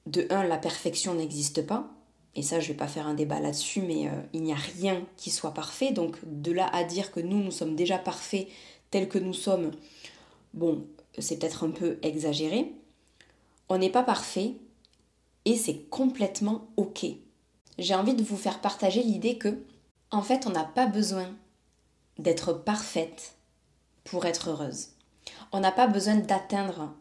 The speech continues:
la perfection de son être pour avoir une vie épanouie et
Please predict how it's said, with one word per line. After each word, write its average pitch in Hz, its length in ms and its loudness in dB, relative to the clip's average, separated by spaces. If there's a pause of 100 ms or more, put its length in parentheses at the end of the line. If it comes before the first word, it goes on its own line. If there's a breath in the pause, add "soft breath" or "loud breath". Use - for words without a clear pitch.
(360)
la 160 200 0
perfection 185 840 -4 (1120)
de 151 140 0
son 147 340 -2
être - 360 -2 (1160)
pour 196 200 0
avoir 180 260 4
une 175 140 -2
vie 208 220 -2
épanouie 185 520 -2
et - 120 -4